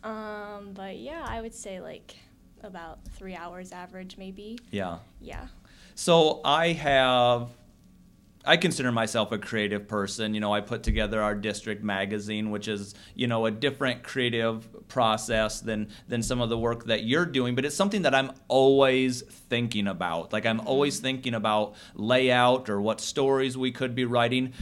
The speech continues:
Speaker 2: So you say two to five hours that you're working on it. Are you thinking about it all the time?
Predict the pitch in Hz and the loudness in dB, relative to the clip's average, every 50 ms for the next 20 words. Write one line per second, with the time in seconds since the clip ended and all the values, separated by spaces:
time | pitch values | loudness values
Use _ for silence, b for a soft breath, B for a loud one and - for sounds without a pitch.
0 | B B B B B B - - - - 160 139 147 170 170 - - 185 180 160 | B B B B B B -14 -6 0 2 4 4 4 2 0 0 2 4 4 2
1 | 131 - - - - 175 170 156 - - - 139 127 127 127 127 127 123 123 117 | 2 0 -4 -2 0 2 2 0 0 2 6 6 8 8 8 6 6 4 2 0
2 | 117 123 - - _ - - - 117 123 123 131 131 123 120 117 120 120 110 113 | -2 -6 -12 -20 _ -6 0 4 6 6 6 6 4 4 2 2 2 0 0 0
3 | 117 117 117 107 107 131 147 165 165 139 120 113 110 110 113 113 - - 123 151 | 0 -2 0 0 2 2 2 2 2 2 2 2 4 2 2 0 2 2 2 2
4 | 175 175 - - 135 139 135 151 143 139 131 131 127 135 135 139 135 - 101 104 | 0 0 -2 -2 -4 -4 -4 -4 -4 0 2 2 4 4 2 0 0 0 0 0
5 | 107 113 110 - 107 98 98 101 107 120 127 | 0 0 -2 -2 -2 -2 0 0 -2 -2 -4